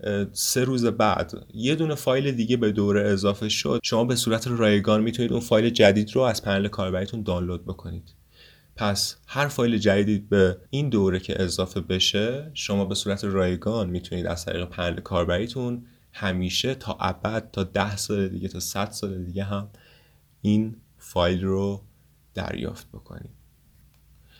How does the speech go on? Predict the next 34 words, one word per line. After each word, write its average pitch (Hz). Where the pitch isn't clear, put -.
در 104
رابطه 104
با 107
پشتیبانی 107
دوره 110
هم 107
بهتون 107
توضیح 107
بدم، 101
اینکه 120
این 117
دوره 107
پشتیبانی 104
تلگرام 101
و 101
واتساپ 95
هم 92
داره. 117
می‌تونید 120
از -
طریق 107
تلگرام 107
و 110
واتساپ 98
اگه 131
سوالی 123
براتون 107
پیش 104
اومد، 98
اگه 113
مشکلی 120
براتون 104
پیش 104
اومد، 95